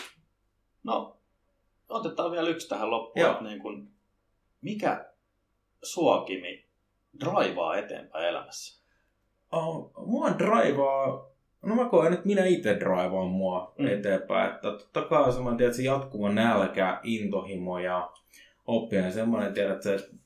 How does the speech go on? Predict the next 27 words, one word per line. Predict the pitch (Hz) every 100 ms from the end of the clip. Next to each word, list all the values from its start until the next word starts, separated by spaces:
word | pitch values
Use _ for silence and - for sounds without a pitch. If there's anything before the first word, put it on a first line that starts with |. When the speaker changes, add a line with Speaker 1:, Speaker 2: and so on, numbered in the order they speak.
| _
Speaker 2:
mä | 117 143 156
oon | -
päässyt | 135 120 120 107
tähän | 110 101 101 92 - - _
pisteeseen | 113 113 - 98 95 95 95
mun | 98 107
elämässä | 104 101 101 - 98 - -
uskomalla | 117 123 - 107 95 101
itteeni | 113 - 101 95 92 92 90 - -
Speaker 1:
Mm. | 120 104
Speaker 2:
ja | 101
tekemällä | 104 110 98 95 101
asioita | 101 95 92 98
just | 120 123 -
mun | 110 107
mukaan. | 98 95 - 95 90
Mut | - -
samalla | 135 139 139 110
mä | 107
oon | 104
osannut | 117 113 101 95 92
myös | 95 98 -
kuunnella | 123 120 104 98 95
niitä | 98 98 -
oikeita | 113 110 87 95 92 92
juttuja | 98 95 - 98 92 90
ja | 92 90